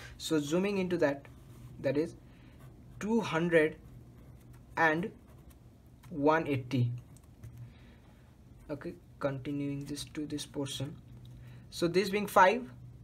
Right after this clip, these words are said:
and five point four eight, so it will be acting at, uh, resultant R, and this distance will be zero point four eight, five point four eight minus five, so zero point four eight, this distance.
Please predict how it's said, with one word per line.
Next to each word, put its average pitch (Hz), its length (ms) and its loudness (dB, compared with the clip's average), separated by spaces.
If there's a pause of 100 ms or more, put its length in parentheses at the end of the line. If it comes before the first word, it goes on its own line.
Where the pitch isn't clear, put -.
(1080)
and 160 180 2
five 175 220 4
point 175 180 2
four 170 180 6
eight, 175 220 6
so 180 420 0 (920)
it 151 140 -2
will 165 100 4
be 170 120 6
acting 160 340 2
at, 151 260 2 (400)
uh, 135 300 -4 (360)
resultant 139 500 -4
R, 135 200 -4 (380)
and 139 180 -2
this 175 180 0
distance 170 460 -2
will 147 140 4
be 165 160 0
zero 151 300 4
point 151 280 -4
four - 300 2
eight, 127 200 0 (440)
five 156 220 4
point 165 180 2
four 156 160 6
eight 156 100 2
minus 147 300 0
five, 127 360 6 (360)
so 139 260 0 (340)
zero 147 200 4
point 151 180 -2
four 139 320 2
eight, 127 220 -2
this 143 180 0
distance. 120 540 2